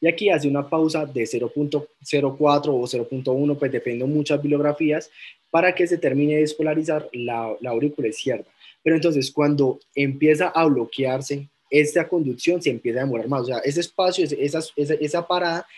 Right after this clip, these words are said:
se empieza a alargar. Y entonces eso hace que el intervalo, como ustedes recuerdan que cuando llega acá,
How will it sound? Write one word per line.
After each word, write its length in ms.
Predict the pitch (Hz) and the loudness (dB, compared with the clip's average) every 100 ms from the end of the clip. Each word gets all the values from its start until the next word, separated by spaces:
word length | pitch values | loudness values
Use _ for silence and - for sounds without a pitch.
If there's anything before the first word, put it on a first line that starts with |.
| - | -20
se 120 | - 123 | -6 -6
empieza 440 | 113 - 147 156 | -4 2 4 6
a 20 | |
alargar. 500 | 151 113 110 127 110 - _ - | 2 0 -4 -4 -6 -12 _ -6
Y 100 | 202 | -2
entonces 300 | 202 196 185 | 4 6 6
eso 260 | 180 190 | 4 4
hace 200 | 170 156 | 2 2
que 120 | 160 156 | 0 -2
el 100 | 123 | -4
intervalo, 580 | 113 127 127 147 147 | -4 -4 0 2 2
como 200 | 147 135 | -2 -6
ustedes 280 | 120 127 135 | -4 -2 0
recuerdan 480 | 160 156 156 139 127 | 0 0 0 0 -4
que 280 | - 117 - | -2 -4 -2
cuando 260 | 127 120 120 | -4 -2 -2
llega 280 | 120 117 | -2 -2
acá, 320 | 131 156 147 | -2 -2 -4